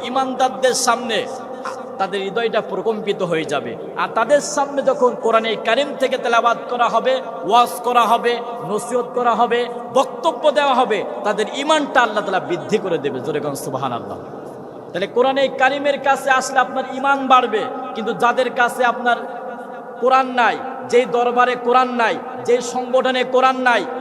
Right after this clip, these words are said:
যেই দলের কাছে কোরআন নাই, ওই রকম জায়গায় যাওয়া যাবে কি? কিন্তু অসংখ্য মানুষ এখানে বসে আছে যাদের দলের ভিতরে কোরআন নাই, যাদের সংগঠনের ভিতরে কোরআন নাই, যাদের বাড়িতে কোরআনে কারিমে তেলাওয়াত নাই, এরকম লোক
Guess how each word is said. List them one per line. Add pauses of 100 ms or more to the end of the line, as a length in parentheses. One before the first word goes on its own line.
(140)
যেই
দলের
কাছে
কোরআন
নাই, (280)
ওই
রকম
জায়গায়
যাওয়া
যাবে
কি? (680)
কিন্তু
অসংখ্য
মানুষ
এখানে
বসে
আছে (320)
যাদের (140)
দলের
ভিতরে
কোরআন
নাই, (320)
যাদের
সংগঠনের
ভিতরে
কোরআন
নাই, (280)
যাদের
বাড়িতে
কোরআনে
কারিমে
তেলাওয়াত
নাই, (280)
এরকম
লোক